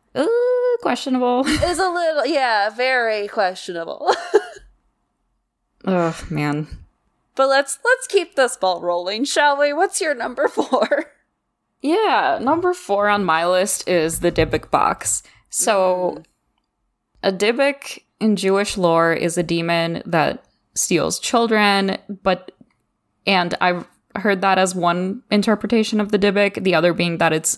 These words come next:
Speaker 1: simply just this malicious spirit or demon that
Speaker 2: Mm-hmm.
Speaker 1: can haunt or possess individuals.
Speaker 2: Okay.
Speaker 1: And in two thousand twelve, a horror movie had come out,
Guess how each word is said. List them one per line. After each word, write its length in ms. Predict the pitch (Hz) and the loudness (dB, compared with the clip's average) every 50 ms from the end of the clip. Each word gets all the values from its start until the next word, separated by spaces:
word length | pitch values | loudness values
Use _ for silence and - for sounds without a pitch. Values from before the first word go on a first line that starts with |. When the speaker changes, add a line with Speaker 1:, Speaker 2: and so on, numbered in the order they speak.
| - - | -2 -2
Speaker 1:
simply 340 | - - 165 156 175 170 165 | 0 0 0 0 0 0 0
just 240 | 165 - 165 - - | 0 -2 -2 -2 -2
this 160 | 170 165 - | -2 -2 0
malicious 600 | 180 170 165 165 165 156 165 - 156 156 160 - - _ _ _ _ _ _ _ _ _ _ _ _ _ - - - | 0 0 2 2 2 2 2 0 -2 -2 -2 -4 -8 _ _ _ _ _ _ _ _ _ _ _ _ _ -20 -12 -8
spirit 500 | - - - 170 196 202 190 185 180 - | -8 -4 0 2 2 4 4 4 2 2
or 120 | - 170 | 2 0
demon 480 | 156 151 160 165 170 170 160 160 165 175 - - - - - - - - - | 2 2 2 2 2 2 2 2 0 -2 -6 -12 -20 -20 -20 -20 -20 -20 -6
that 240 | - 190 165 151 147 | -2 0 0 0 0
Speaker 2:
Mm-hmm. 80 | 160 185 | -4 -4
Speaker 1:
can 140 | - 185 160 | -4 -4 -2
haunt 480 | 170 - 170 151 151 165 156 - - - - | 0 2 2 2 2 2 -2 -4 -10 -8 -4
or 680 | - 170 160 147 147 143 143 139 143 - - - - - _ _ _ _ _ | 0 0 2 2 4 4 2 2 0 -2 -6 -10 -16 -20 _ _ _ _ _
possess 580 | - - 185 156 160 - - - - - - - | -2 -2 0 2 0 0 2 2 2 0 0 0
individuals. 800 | - 220 226 226 214 254 254 269 269 277 277 294 311 320 - - - - - - - | 2 2 2 2 2 0 2 2 2 4 4 2 2 0 -2 -6 -8 -12 -10 -4 -4
Speaker 2:
Okay. 360 | 330 - 240 190 196 302 - - - - - - | -2 -2 -2 -4 -6 -6 -12 -18 -20 -20 -6 -2
Speaker 1:
And 560 | 202 214 196 180 175 165 160 160 160 - - - - - - - | 2 2 4 4 2 2 0 -2 -6 -8 -10 -14 -18 -16 -4 0
in 560 | 190 185 175 170 170 160 151 151 147 - - - - | 0 2 2 0 -2 -2 -4 -6 -6 -8 -10 -14 -10
two 180 | - - 277 285 | -4 0 0 0
thousand 400 | 269 294 262 233 214 196 196 180 | 2 2 0 0 0 0 -2 -4
twelve, 540 | - - - 185 160 151 151 147 151 156 - - | -2 0 0 2 4 4 4 2 2 0 0 0
a 80 | 175 | 0
horror 280 | 180 - 208 214 214 214 | 0 2 2 2 2 2
movie 320 | 196 185 165 160 160 165 175 | 0 0 0 0 0 0 0
had 180 | 180 147 - | 0 -2 -2
come 240 | - - 180 165 143 | -4 -4 -2 0 2
out, 400 | 143 143 143 147 143 143 - - | 2 2 4 2 2 0 -2 -8